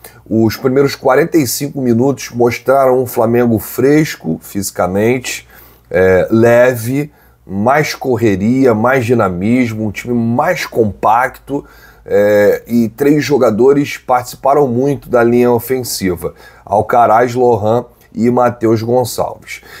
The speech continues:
Embora tenha começado aí em cima do Grêmio, empurrando o adversário, o Flamengo começou até melhor do que o Grêmio, foi o Grêmio que saiu na frente do placar numa falha dos volantes.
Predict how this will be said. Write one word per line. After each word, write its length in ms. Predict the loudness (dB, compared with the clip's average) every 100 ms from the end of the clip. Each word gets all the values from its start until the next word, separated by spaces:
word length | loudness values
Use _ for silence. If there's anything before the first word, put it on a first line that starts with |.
| -10
Embora 520 | 0 2 4 4 4 2
tenha 340 | -2 -2 -2
começado 640 | -4 -4 -6 -2 -2 0 -2
aí 100 | -4
em 60 |
cima 340 | -6 -6 -2 0
do 140 | 0
Grêmio, 400 | 2 2 2 0
empurrando 640 | -2 -4 -4 -2 0 2
o 40 | 2
adversário, 720 | 0 0 -2 0 0 0 0
o 40 |
Flamengo 240 | -4 -6 -8
começou 360 | -6 -6 -8
até 160 | -12 -10
melhor 440 | -2 2 2 0 -6 -20 -18
do 200 | -4 -4
que 200 | 0 2
o 120 | 2
Grêmio, 460 | 2 2 4 2 0 _ _ _
foi 200 | -8 -2
o 40 |
Grêmio 300 | 0 0 0
que 100 | -6
saiu 480 | -2 2 4 2 0 _ _ _
na 220 | -4 -4
frente 500 | -4 -4 -2 -4 -8
do 400 | -4 0 4 2 2
placar 580 | 0 -2 0 0 0 -4 _ _ -10
numa 440 | -4 0 2 0
falha 640 | -2 -2 2 2 4 2 2
dos 520 | 0 -2 0 0 0
volantes. 800 | 0 2 2 0 -6 -12 -16 -18